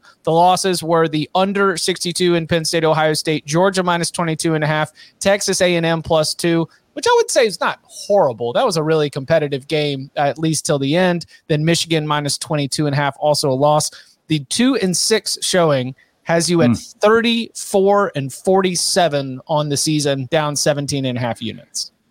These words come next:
Speaker 2: It's embarrassing. Um, don't know how to approach it. I had some, uh, psychotherapy that I'll refer to as the Cover Three Locks text thread, where I asked for advice.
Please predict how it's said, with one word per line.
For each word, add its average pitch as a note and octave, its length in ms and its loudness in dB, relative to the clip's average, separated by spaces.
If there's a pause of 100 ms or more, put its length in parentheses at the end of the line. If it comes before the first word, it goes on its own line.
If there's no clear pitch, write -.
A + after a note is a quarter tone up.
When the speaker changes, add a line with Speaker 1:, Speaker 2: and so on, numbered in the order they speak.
Speaker 2:
It's - 80 -6
embarrassing. G3+ 840 4 (320)
Um, D3 600 2 (1200)
don't F3+ 180 2
know F3+ 100 2
how F3+ 140 4
to F3 80 2
approach F#3+ 480 2
it. A#3 220 4 (240)
I D#3+ 140 2
had F3 280 2
some, E3+ 300 0
uh, C#3+ 340 4 (200)
psychotherapy F3+ 1120 2
that D3 180 0
I'll D#3+ 140 4
refer E3 320 0
to D#3 260 0
as C#3+ 160 0
the C3+ 140 -2
Cover D#3 280 0
Three D3+ 460 0
Locks D3 500 0 (120)
text - 400 -4
thread, F#3 380 0
where C3+ 120 0
I C#3 120 2
asked D3+ 360 -2
for D3 160 0
advice. C3+ 720 -2